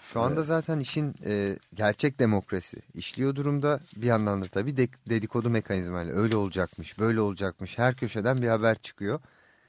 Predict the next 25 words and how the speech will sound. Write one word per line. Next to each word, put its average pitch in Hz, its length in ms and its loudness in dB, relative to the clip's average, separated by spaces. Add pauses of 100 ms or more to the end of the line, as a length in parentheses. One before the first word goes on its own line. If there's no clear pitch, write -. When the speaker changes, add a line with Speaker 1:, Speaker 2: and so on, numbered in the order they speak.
(340)
Speaker 1:
E, 101 360 0
Tahrir 117 340 2
Meydanı 113 420 2
başta 107 300 0
olmak 104 320 -2
üzere 85 340 -4
Kahire'nin 101 520 2
neredeyse 101 440 0
tamamı 98 420 -2
açık 110 300 -8
bir 143 60 -10
tartışma 113 540 0
alanı. 92 300 -2 (360)
Yani 90 200 -4 (100)
televizyonda 110 640 0
rastlıyorsunuz 87 640 -4
zaten. 82 340 -12 (280)
Speaker 2:
Evet. 104 120 -6
Speaker 1:
İnsanlar 120 480 2
ya, 123 280 4 (160)
e, 110 160 0
sloganlar 117 540 0
atıyorlar 139 520 -4 (380)
ya 120 120 6
tartışıyorlar 123 840 0